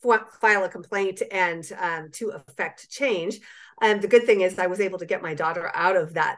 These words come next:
assignment to something else right off the bat, but I couldn't let the rest, however many, sixty, eighty kids in that class go blind,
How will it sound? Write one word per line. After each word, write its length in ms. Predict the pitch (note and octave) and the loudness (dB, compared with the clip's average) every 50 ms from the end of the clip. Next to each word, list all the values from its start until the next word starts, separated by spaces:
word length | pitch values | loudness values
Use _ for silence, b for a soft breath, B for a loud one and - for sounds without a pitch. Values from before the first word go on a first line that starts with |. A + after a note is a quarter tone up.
| _ - | _ -14
assignment 600 | F3 E3 - - D#3+ E3 E3 E3+ D#3+ D#3+ - - | -14 -10 -8 -6 -6 -4 -4 -4 -6 -8 -8 -12
to 100 | - D#3+ | -12 -10
something 360 | - F3 D#3+ - D#3+ D#3+ - - | -10 -10 -10 -10 -12 -12 -2 2
else 500 | G#3 A3+ G#3+ B3 A3 F#3 - - - - B B B B B B B | 4 4 6 6 4 2 2 0 -2 -4 B B B B B B B
right 160 | - A3 A3 G#3+ | 2 4 4 4
off 140 | F#3 - | 4 0
the 80 | - E3+ | -2 -2
bat, 260 | E3 A#3+ A3 F#3 - - - - - - | 2 2 2 2 0 -4 -12 -10 -4 0
but 260 | G#3+ F#3+ F3+ - - _ _ _ _ _ _ _ _ _ _ _ _ _ _ _ _ _ _ _ _ - | 0 0 0 -2 -6 _ _ _ _ _ _ _ _ _ _ _ _ _ _ _ _ _ _ _ _ -10
I 80 | G3+ | -10
couldn't 480 | G3+ - - - C4+ A3+ A#3 G3+ - - _ _ _ _ _ - | -8 -6 -2 -2 0 0 0 -2 -4 -8 _ _ _ _ _ -10
let 420 | A3 F#3+ G3+ B3 C#4 A#3 - - - - _ | -2 4 6 6 6 6 2 -2 -10 -14 _
the 120 | - A3 G3+ | 0 2 4
rest, 300 | G3+ G#3 A3 A3+ - - - - | 4 4 4 2 0 -4 -6 -6
however 280 | G#3 G#3 A#3 A3+ A3 | -4 -2 0 0 2
many, 180 | G#3+ G#3+ G3+ F3+ | 2 0 0 -2
sixty, 400 | E3+ - - A#3+ - - A3+ G#3 | -4 -6 -10 -10 -10 -8 -6 -2
eighty 220 | G3+ F#3+ F#3 F3+ | -2 -2 -2 -2
kids 260 | F#3 - A3+ G3+ G#3 F#3 | -4 -2 -4 -2 -2 -4
in 120 | E3+ E3 | -8 -6
that 200 | E3 D3+ - - | -6 -6 -6 -8
class 560 | - - A3+ G#3 F#3+ C#3+ G2+ F#2 - - - _ b b b _ _ _ _ _ _ _ _ - | -12 -10 -8 -6 -6 -6 -6 -8 -10 -14 -16 _ b b b _ _ _ _ _ _ _ _ -8
go 400 | G3+ - - G#3 G3 F#3 F3 - - _ _ _ _ _ _ _ _ - | -2 2 6 6 8 6 6 2 -6 _ _ _ _ _ _ _ _ -2
blind, 640 | G3+ G3+ G#3+ A#3 B3 A3 G3 F3+ F3 F#3+ C4+ C4 | 0 4 4 6 6 4 2 0 -2 -4 -4 -4